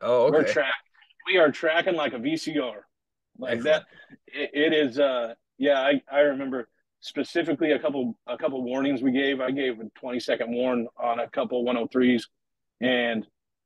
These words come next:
Speaker 2: I had a guy come in and he told me, he goes, he come into the talk shaking, his hands were just trembling, and he's like, uh, a K B R contractor.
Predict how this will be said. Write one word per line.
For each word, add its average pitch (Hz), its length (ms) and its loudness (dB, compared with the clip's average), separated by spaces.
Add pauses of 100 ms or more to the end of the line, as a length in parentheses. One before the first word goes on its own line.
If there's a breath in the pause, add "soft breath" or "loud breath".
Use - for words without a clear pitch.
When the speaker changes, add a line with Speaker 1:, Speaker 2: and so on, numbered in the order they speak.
(720)
Speaker 2:
I 135 120 0
had 139 140 4
a 120 60 4
guy 127 260 2
come 127 180 -4
in 120 280 -4 (200)
and 117 260 -8 (120)
he 135 240 2
told 127 260 0
me, 123 140 4
he 113 60 2
goes, 113 300 0 (420)
he 139 120 6
come 175 160 6
into 156 140 4
the 123 100 -2
talk 151 300 -2
shaking, 139 440 -6
his 107 120 -10
hands 139 300 -2
were 123 80 0
just 113 220 -4
trembling, 139 520 2
and 123 80 -2
he's 117 120 -4
like, 117 180 0 (520)
uh, 113 420 -8 (280)
a 117 260 0
K 147 180 6
B 131 100 8
R 123 140 6
contractor. 113 680 -2